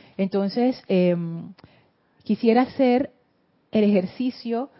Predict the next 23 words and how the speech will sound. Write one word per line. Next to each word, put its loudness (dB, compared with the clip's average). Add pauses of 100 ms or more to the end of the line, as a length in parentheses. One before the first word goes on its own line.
(300)
de 4
la 2
visualización -4
de -4
la -2
presencia -2
como -6
para -2
sumergirnos -4
en -2
esa -2
energía 0
y 0
en -4
ese -4
estado -4
de -4
conciencia. -8 (580)
Y 2
luego 0
les -2
comparto -2
algo 0